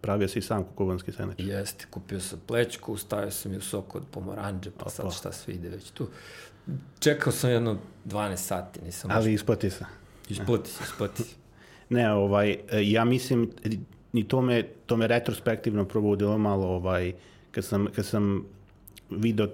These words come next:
Speaker 1: taj intervju sa, ne intervju, nego taj novi dokumentarac sa Jo-, Jon Favreauom, ovaj, nekako me je probudilo na to da ako je,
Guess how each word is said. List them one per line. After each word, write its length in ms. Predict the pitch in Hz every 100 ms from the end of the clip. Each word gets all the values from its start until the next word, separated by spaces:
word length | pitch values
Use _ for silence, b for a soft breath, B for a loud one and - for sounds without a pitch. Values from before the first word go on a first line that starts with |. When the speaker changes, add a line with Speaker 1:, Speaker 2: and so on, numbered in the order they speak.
| - - - - -
Speaker 1:
taj 220 | 107 101
intervju 400 | 110 104 110 110
sa, 240 | - 104 90
ne 160 | 98 101
intervju, 320 | 95 98 98
nego 200 | 92 87
taj 140 | 87 95
novi 220 | 98 98
dokumentarac 580 | 92 98 95 95 95 92
sa 100 | 101
Jo-, 400 | 101 98 101 98 101
Jon 160 | 98
Favreauom, 480 | - 95 95 101 104 B B B B B B -
ovaj, 400 | 101 98 95 98
nekako 420 | 101 - - 107
me 100 | 101
je 40 |
probudilo 420 | 95 107 101 95 98
na 60 |
to 180 | 98 104
da 180 | 98 92
ako 220 | 92
je, 60 | 104